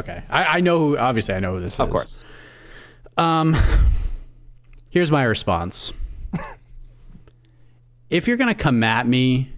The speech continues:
Speaker 1: with a mic check, that's how you do it. That's how you do it.
Speaker 2: Oh.
Speaker 1: I'm not even,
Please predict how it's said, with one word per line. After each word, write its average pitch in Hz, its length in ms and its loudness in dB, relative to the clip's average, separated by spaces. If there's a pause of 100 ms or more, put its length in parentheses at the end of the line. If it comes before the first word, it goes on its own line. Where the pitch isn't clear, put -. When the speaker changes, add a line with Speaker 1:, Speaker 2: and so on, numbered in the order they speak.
(460)
Speaker 1:
with 117 180 0
a 107 40 4
mic 101 300 2
check, - 500 -2 (1800)
that's 143 300 0
how 147 80 2
you 107 160 2
do 82 200 -10
it. - 120 -16 (1300)
That's 147 200 0
how 135 80 2
you 104 120 0
do 85 180 -6
it. 80 140 -10 (520)
Speaker 2:
Oh. 107 360 0
Speaker 1:
I'm 180 120 2
not 196 120 2
even, 175 160 2